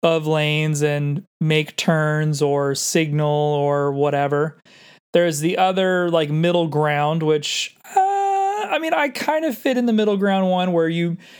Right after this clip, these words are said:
you drive the speed limit, you, you don't go crazy fast, but you also, you also don't go crazy slow,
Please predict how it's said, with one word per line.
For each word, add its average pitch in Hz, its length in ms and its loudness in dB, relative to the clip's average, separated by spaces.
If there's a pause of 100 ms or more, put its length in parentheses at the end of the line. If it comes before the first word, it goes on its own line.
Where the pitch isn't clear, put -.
(100)
you 180 100 -2
drive 180 320 2
the 160 60 0
speed 185 360 -2
limit, 170 640 0 (140)
you, 160 880 0 (140)
you 170 140 -2
don't 175 340 0
go 165 160 0
crazy 170 380 0
fast, 160 400 2
but 160 80 0
you 160 40 2
also, 151 240 -2
you 165 140 2
also 165 180 -2
don't 151 120 0
go 147 120 0
crazy 147 260 -2
slow, 190 500 0